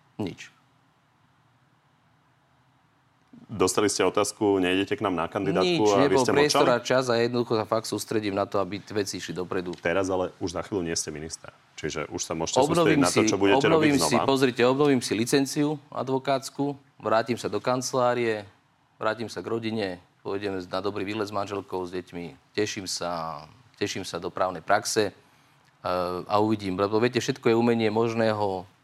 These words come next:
Speaker 1: umenie aj priestoru, ktorý kde vidíte. Jednoducho v septembri som ten priestor videl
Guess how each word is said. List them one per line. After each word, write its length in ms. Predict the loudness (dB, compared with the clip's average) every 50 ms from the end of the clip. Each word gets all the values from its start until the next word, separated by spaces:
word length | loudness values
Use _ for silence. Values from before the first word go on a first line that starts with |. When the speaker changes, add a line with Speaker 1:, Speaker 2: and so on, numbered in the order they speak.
| _ _
Speaker 1:
umenie 800 | -6 -4 0 0 0 0 0 0 0 0 0 0 -2 -2 -6 -8 -12 _ _ _ _ _ _ _
aj 120 | -2 -2 -2 0
priestoru, 480 | 2 2 2 2 2 -2 -2 -4 -4
ktorý 320 | -4 -2 -2 -2 -2 -2 -2
kde 100 | -2 -2 -2
vidíte. 440 | -4 -8 -8 -10 -10 -6 -4 -4 -4 -4 -6 -10 _ _ _ _ _ _ -8
Jednoducho 640 | -8 -4 -4 -4 -4 -4 -2 0 0 2 0 0 -2
v 60 | -2
septembri 480 | 0 0 0 2 2 2 2 2 2 0
som 160 | 0 -2 -2
ten 160 | -2 -2 -4
priestor 480 | -2 0 0 0 0 0 -2 -6 -6 -4
videl 400 | -2 -2 2 4 4 4 4 0